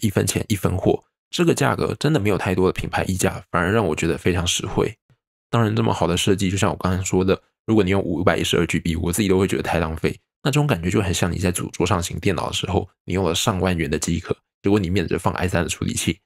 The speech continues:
当然会觉得不平衡嘛。所以我这次直接就选了两T B的版本，这个价格是一万两千五百五。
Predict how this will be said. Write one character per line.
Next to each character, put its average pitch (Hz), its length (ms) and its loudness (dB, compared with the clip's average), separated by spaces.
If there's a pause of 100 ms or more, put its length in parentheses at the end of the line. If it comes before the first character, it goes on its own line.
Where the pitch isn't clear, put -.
(200)
当 131 120 0
然 113 140 2
会 127 80 2
觉 - 140 -2
得 - 80 -4
不 - 120 -2
平 - 180 -4
衡 - 220 -8
嘛。 - 140 -2 (380)
所 113 100 4
以 - 20 6
我 87 60 4
这 107 140 2
次 101 120 4
直 90 200 -2
接 95 140 4
就 98 100 2
选 - 140 -2
了 - 60 -4
两 - 160 -2
T - 140 -4
B - 120 0
的 76 100 2
版 - 200 -2
本， - 120 0 (260)
这 135 100 0
个 113 80 4
价 127 200 2
格 87 120 0
是 90 240 0
一 90 80 -2
万 110 180 2
两 - 180 -2
千 - 200 -2
五 80 120 0
百 82 200 0
五。 87 180 0